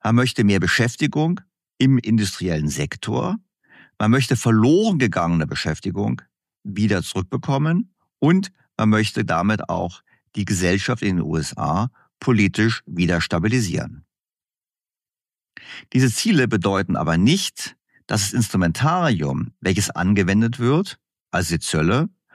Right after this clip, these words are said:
auch dazu geeignet ist, diese Ziele zu erreichen. Doch schauen wir noch mal genauer auf die Ursachen.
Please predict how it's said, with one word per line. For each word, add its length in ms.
auch 140
dazu 200
geeignet 480
ist, 460
diese 220
Ziele 340
zu 140
erreichen. 500
Doch 100
schauen 220
wir 40
noch 80
mal 140
genauer 420
auf 140
die 120
Ursachen. 600